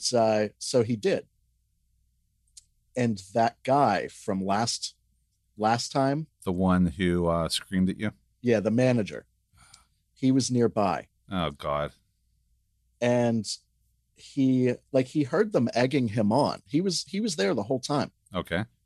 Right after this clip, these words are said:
Speaker 1: He didn't say anything. He just waited and waited. As soon as the guy jumps in the pool, he flips out.
Speaker 2: What,
Speaker 1: And
Speaker 2: because water splashed out of the pool?
Speaker 1: Well, he's like, he's like, "You, get the hell out of my pool.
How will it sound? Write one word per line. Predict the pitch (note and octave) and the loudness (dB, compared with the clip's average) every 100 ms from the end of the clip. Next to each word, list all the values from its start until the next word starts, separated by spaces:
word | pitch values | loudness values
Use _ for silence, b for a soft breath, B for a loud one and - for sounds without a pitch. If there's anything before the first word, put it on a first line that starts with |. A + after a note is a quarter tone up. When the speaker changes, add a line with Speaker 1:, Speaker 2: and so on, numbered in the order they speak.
| _ | _
Speaker 1:
He | C#3 | 0
didn't | C3 B2 | 2 2
say | A#2 | 0
anything. | G#2 F#2+ - - - | 0 -2 -8 -14 -10
He | |
just | A#2 - - | -6 -6 0
waited | G2+ G2 - _ _ _ _ _ _ | 0 0 -8 _ _ _ _ _ _
and | G2+ G#2 | -6 0
waited. | G#2 F#2+ - _ _ _ _ _ _ | 0 0 -6 _ _ _ _ _ _
As | |
soon | - D3 | -2 -2
as | D3+ | -2
the | C#3 | 0
guy | C3+ | 0
jumps | B2 C3 A#2 | 2 -2 -2
in | A#2 | -4
the | G#2+ | -6
pool, | - G#2 | -2 -4
he | |
flips | - - G#2+ G2+ - | -4 -12 -4 -2 -2
out. | E2+ B1+ - _ _ _ _ _ b b b _ _ _ | -6 -10 -14 _ _ _ _ _ b b b _ _ _
Speaker 2:
What, | E2 - | -4 0
Speaker 1:
And | A#2+ | 0
Speaker 2:
because | D#2+ | 0
water | E2+ E2 F2 | 0 2 2
splashed | F2 - F2+ - | 0 -2 -2 0
out | F2+ | -4
of | D#2+ | -4
the | |
pool? | - G2+ A#2 _ _ _ _ | -6 -6 -6 _ _ _ _
Speaker 1:
Well, | D3 D3+ C#3 | 2 2 2
he's | B2+ C#3+ D3 | -2 -4 2
like, | C#3 C3 - _ _ _ _ | 2 0 -4 _ _ _ _
he's | C#3 | 2
like, | D#3 C3 | 2 4
"You, | C3+ C#3 G#2+ - _ _ _ _ | 4 6 4 -2 _ _ _ _
get | D#3 D3 | -2 0
the | D3 | 2
hell | C#3+ B2+ | 4 6
out | A2+ | 4
of | |
my | G#2 G2+ | 2 0
pool. | - F#2+ | 0 -2